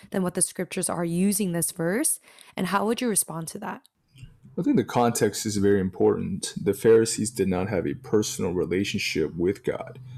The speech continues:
Speaker 2: So although it is true that they were looking through the Old Testament,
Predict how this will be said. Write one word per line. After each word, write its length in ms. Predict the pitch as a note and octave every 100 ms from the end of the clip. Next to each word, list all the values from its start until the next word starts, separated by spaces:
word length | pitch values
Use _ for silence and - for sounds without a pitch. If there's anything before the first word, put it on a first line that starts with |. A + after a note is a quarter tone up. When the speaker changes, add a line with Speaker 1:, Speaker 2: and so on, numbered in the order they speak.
| - - - - -
Speaker 2:
So 280 | - A2+ G2+
although 320 | G#2+ G#2+ A2
it 100 | G#2+
is 200 | G#2 G2+
true 340 | - - G#2+ G#2
that 160 | G2+ F#2
they 120 | F#2
were 220 | F2+ F2
looking 420 | F#2 G#2 - F2+
through 300 | - G2+ F#2+
the 140 | F#2+ F2
Old 180 | G2+
Testament, 640 | - F#2 - - - E2+ -